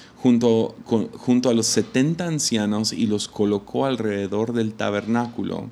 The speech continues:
Después el Señor descendió en la nube, le habló a Moisés, entonces les dio a los setenta ancianos del mismo espíritu que estaba sobre Moisés.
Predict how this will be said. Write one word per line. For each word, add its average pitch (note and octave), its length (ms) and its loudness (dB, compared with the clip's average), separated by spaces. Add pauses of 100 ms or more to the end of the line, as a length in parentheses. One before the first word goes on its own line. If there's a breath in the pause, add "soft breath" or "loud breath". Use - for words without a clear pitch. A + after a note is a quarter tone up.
(800)
Después C#3+ 680 -2 (340 loud breath)
el C3 160 2
Señor A#2+ 420 4
descendió A#2 960 0
en B2 220 0
la C3+ 100 -2
nube, A2 460 -2 (340 loud breath)
le A2+ 180 4
habló A2+ 440 2
a F3 60 -4
Moisés, A2+ 760 -2 (260 loud breath)
entonces C3 640 2
les A2 320 -2
dio B2 460 2
a B2 80 -2
los A2 140 0
setenta B2+ 840 -2
ancianos G#2 600 -4
del G#2 180 0
mismo C3 500 0
espíritu G#2 640 -4
que - 80 -6
estaba G2 480 -4
sobre F#2 320 -6
Moisés. G#2 640 -2